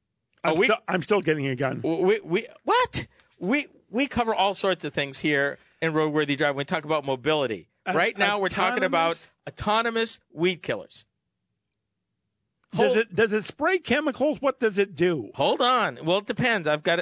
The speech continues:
Speaker 2: I've got several I want to talk about. You'd think it was just one, didn't you?
Speaker 1: Yeah.
Speaker 2: No, no.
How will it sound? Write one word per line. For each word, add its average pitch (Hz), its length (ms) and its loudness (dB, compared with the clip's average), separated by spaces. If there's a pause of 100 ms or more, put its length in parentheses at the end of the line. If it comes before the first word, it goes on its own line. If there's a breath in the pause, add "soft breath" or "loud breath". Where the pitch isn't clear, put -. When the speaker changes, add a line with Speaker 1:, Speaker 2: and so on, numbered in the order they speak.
Speaker 2:
I've 143 180 0
got 147 240 0
several 190 540 0 (540)
I 156 60 0
want 170 140 0
to 170 40 -6
talk 202 220 -2
about. 135 280 -2
You'd 208 180 0
think 277 200 0
it 254 40 -4
was 185 140 -2
just 170 220 -2
one, 185 240 0
didn't 151 200 -2
you? 90 100 -12 (280)
Speaker 1:
Yeah. 170 360 0 (120)
Speaker 2:
No, 180 440 0 (260)
no. 135 240 -4